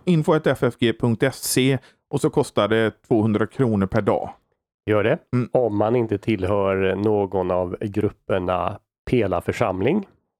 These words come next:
Speaker 2: eh, att man är alumni, tidigare student på F F G, eller man är nuvarande student. Så att när man anmäler sig så ska man anmäla detta.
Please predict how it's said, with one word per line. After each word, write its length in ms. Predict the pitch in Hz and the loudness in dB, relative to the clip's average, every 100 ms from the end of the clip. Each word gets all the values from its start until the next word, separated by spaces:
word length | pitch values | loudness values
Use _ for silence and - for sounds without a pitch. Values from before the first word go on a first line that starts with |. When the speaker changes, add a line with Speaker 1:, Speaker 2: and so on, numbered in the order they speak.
| _ - | _ -8
Speaker 2:
eh, 260 | 92 90 92 | -4 -4 -4
att 200 | 95 - | -4 -2
man 200 | 95 95 | 0 0
är 180 | 95 87 | 0 0
alumni, 500 | 98 104 95 104 160 - | 0 0 0 -2 -4 -2
tidigare 320 | 110 95 92 | -2 0 -2
student 380 | - 95 92 92 | -2 0 0 0
på 60 | 123 | -2
F 100 | 110 | -2
F 100 | 104 | -2
G, 220 | 120 139 | 0 2
eller 160 | 120 120 | 2 2
man 200 | 117 117 | 2 2
är 80 | |
nuvarande 840 | 113 131 117 95 92 87 87 90 92 | 2 2 0 0 0 0 -4 -4 -4
student. 460 | - 98 87 90 - - | -2 -2 -2 -4 -10 -6
Så 80 | |
att 60 | 98 | -2
när 140 | 98 | -2
man 320 | 98 98 95 - | -2 -2 -4 -2
anmäler 560 | 113 107 98 92 90 95 | -2 0 0 -2 -2 -4
sig 260 | - 104 | -4 -6
så 280 | - 107 98 | -4 -6 -6
ska 320 | - _ 95 | -8 _ -6
man 280 | 92 92 - - _ _ - | -4 -4 -6 -18 _ _ -6
anmäla 480 | 104 92 98 - - | -4 -2 -6 -4 -6
detta. 240 | - - | -6 -10